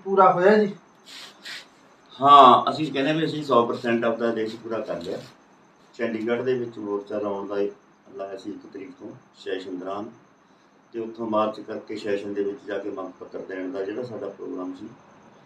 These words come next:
Speaker 2: ਤੇ ਖੇਤੀ ਨੀਤੀ ਸਰਕਾਰ ਦੇ ਧਿਆਨ 'ਚ ਲਿਆ ਕੇ, ਸਰਕਾਰ ਦੇ ਧਿਆਨ 'ਚ ਲਿਆ ਕੇ ਸਰਕਾਰ ਨੂੰ ਇੱਧਰ ਵਾਸਤੇ ਤਿਆਰ ਕਰ, ਉਹ ਮ-, ਇਹ ਮਨੋਰਥ ਸਾਡੇ ਤਕਰੀਬਨ ਪੂਰੇ ਹੋ ਗਏ। ਉਹਦੇ ਪਿੱਛੋਂ ਬਹੁਤ ਛੋਟੀਆਂ ਛੋਟੀਆਂ ਗੱਲਾਂ ਨੇ ਜਿਹੜੀਆਂ, ਜਿਹਦੇ 'ਚ ਕਈ ਗੱਲਾਂ ਆਈਆਂ ਨੇ, ਮੁਆਵਜ਼ੇ ਮੁਆਵਜ਼ੇ ਦੀਆਂ ਗੱਲਾਂ ਆਈਆਂ ਨੇ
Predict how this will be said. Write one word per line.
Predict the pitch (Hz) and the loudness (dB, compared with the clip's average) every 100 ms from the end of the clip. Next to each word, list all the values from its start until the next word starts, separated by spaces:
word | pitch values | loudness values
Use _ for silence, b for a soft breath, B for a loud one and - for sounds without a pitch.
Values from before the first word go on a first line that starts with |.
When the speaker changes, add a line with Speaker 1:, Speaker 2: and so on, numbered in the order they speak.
| - - - | -20 -20 -8
Speaker 2:
ਤੇ | 120 | -6
ਖੇਤੀ | 117 113 107 - 123 | -4 -4 -4 -4 -2
ਨੀਤੀ | 113 110 - 117 | -2 -4 -6 -6
ਸਰਕਾਰ | 113 101 104 101 95 | -4 -6 -2 -2 -2
ਦੇ | 101 | -6
ਧਿਆਨ | 120 110 | -6 -8
'ਚ | - | -8
ਲਿਆ | - - | -10 -8
ਕੇ, | - 120 | -6 -8
ਸਰਕਾਰ | 113 98 101 98 | -14 -12 -8 -8
ਦੇ | 87 95 92 - - - - - - - - - | -6 -8 -8 -16 -20 -20 -20 -20 -20 -20 -20 -14
ਧਿਆਨ | 113 92 | -10 -10
'ਚ | 90 | -12
ਲਿਆ | 87 - | -12 -14
ਕੇ | 110 | -12
ਸਰਕਾਰ | 104 101 98 95 | -14 -8 -6 -6
ਨੂੰ | 92 | -10
ਇੱਧਰ | 117 113 | -8 -6
ਵਾਸਤੇ | 107 95 | -6 -6
ਤਿਆਰ | 87 85 - | -8 -10 -12
ਕਰ, | - - _ _ _ b b b b - | -18 -20 _ _ _ b b b b -6
ਉਹ | 131 135 | -2 0
ਮ-, | 127 - | -2 -4
ਇਹ | 131 135 | -2 -2
ਮਨੋਰਥ | 120 113 107 107 | 0 -2 -4 -6
ਸਾਡੇ | 110 104 | -8 -6
ਤਕਰੀਬਨ | - 98 95 92 95 | -6 -8 -12 -12 -14
ਪੂਰੇ | 90 92 | -8 -6
ਹੋ | 87 87 | -6 -8
ਗਏ। | - - _ b b _ | -12 -18 _ b b _
ਉਹਦੇ | 120 120 | -10 -8
ਪਿੱਛੋਂ | 123 123 127 | -8 -8 -4
ਬਹੁਤ | 120 139 - | 0 0 0
ਛੋਟੀਆਂ | 117 120 113 | -6 -4 -6
ਛੋਟੀਆਂ | 110 110 | -8 -8
ਗੱਲਾਂ | 104 104 104 | -6 -4 -4
ਨੇ | 104 101 | -6 -6
ਜਿਹੜੀਆਂ, | 104 107 104 | -6 -6 -8
ਜਿਹਦੇ | 101 107 | -8 -8
'ਚ | 104 95 - _ b _ _ _ | -8 -12 -16 _ b _ _ _
ਕਈ | 107 104 | -8 -4
ਗੱਲਾਂ | 98 98 | -4 -4
ਆਈਆਂ | 92 92 | -4 -6
ਨੇ, | 92 | -6
ਮੁਆਵਜ਼ੇ | 92 95 90 85 | -4 -6 -6 -8
ਮੁਆਵਜ਼ੇ | 92 92 90 92 | -8 -8 -6 -4
ਦੀਆਂ | 90 | -4
ਗੱਲਾਂ | 90 90 90 | -8 -8 -10
ਆਈਆਂ | 87 92 | -10 -12
ਨੇ | 120 | -14